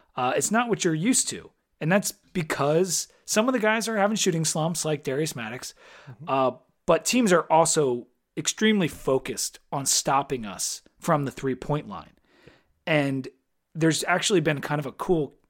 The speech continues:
Speaker 1: like, effect of this. Because we have all those shooters out there,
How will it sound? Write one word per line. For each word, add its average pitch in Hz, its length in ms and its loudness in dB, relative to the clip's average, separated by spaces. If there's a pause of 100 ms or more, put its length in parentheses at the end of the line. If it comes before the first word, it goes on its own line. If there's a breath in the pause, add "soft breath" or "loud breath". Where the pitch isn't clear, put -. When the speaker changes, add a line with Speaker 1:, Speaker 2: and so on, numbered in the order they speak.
(540 soft breath)
Speaker 1:
like, 127 240 -12
effect - 460 2
of 120 140 -6
this. 104 180 -12
Because 190 640 2
we 175 80 0
have 151 200 2
all 143 120 2
those 131 180 0
shooters 214 420 0
out 113 220 -10
there, 110 320 -12